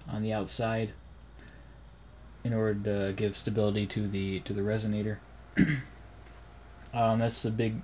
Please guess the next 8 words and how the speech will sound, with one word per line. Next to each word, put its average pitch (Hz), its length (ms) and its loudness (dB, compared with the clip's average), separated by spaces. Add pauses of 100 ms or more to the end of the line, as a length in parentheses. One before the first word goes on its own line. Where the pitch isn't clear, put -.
modification, 110 800 0
I 107 80 0
guess, 113 340 0
um, 101 480 -2
the 104 80 -4
biggest 107 460 -2 (260)
anyway. 110 380 0 (840)
Uh, 104 440 2